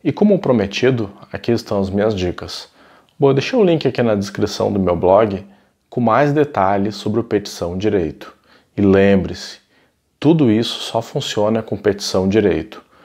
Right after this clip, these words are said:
Foi o que salvou a minha vida. Então clica no link e compre agora, garanta o seu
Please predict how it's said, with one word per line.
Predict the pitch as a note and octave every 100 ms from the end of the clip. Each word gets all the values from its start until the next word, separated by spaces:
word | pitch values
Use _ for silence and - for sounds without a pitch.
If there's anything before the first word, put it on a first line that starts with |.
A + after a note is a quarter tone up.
| _
Foi | - - F#2
o |
que | F2 -
salvou | F#2 - A#2 E3 A2 G#2+ A#2+ -
a | -
minha | F#2 G#2+
vida. | G2 E2+ D#2+ - _ _ _ _ -
Então | G2 F#2 F#2+
clica | - G#2 B2 B2
no | B2+
link | G2+ G2 G#2+ -
e | G#2
compre | - G2+ B2 G#2+
agora, | G2 F2+ F#2+ G2+ G2 - - _ -
garanta | G#2 F2+ G2 C3 C#3+
o |
seu | - - G2+ G#2+ G#2+